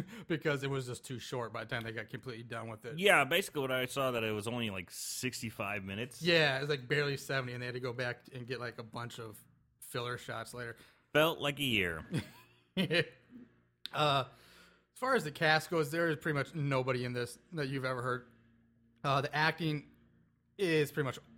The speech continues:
Speaker 1: awful. The
Speaker 2: It's
Speaker 1: only,
Speaker 2: oof.
Speaker 1: the only character that does a passable job is, uh, Forbes Riley, who plays Julie Parker, the main character. Now, Forbes is the only person from this character, from this cast, who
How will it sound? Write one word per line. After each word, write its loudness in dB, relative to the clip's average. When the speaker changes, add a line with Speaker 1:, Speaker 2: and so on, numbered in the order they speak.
Speaker 1:
awful. -2
The -2
Speaker 2:
It's 4
Speaker 1:
only, 2
Speaker 2:
oof. -6
Speaker 1:
the 0
only 2
character 2
that 0
does 0
a -4
passable -4
job 0
is, 2
uh, -2
Forbes 4
Riley, 4
who -4
plays -2
Julie -2
Parker, 0
the -6
main -6
character. -8
Now, -2
Forbes 4
is -2
the -6
only 0
person -2
from -4
this -6
character, -6
from 0
this -4
cast, 0
who 0